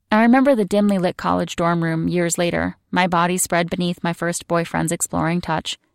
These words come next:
I realized only then that I had pubic hair. My awareness of my body had previously been almost non-existent. In one breathless moment,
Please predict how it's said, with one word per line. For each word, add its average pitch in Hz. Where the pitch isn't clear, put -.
I 202
realized 220
only 196
then 175
that 170
I 170
had 175
pubic -
hair. -
My 214
awareness 233
of 185
my 180
body 180
had 175
previously 254
been 175
almost 214
non-existent. 170
In 202
one 240
breathless 196
moment, 185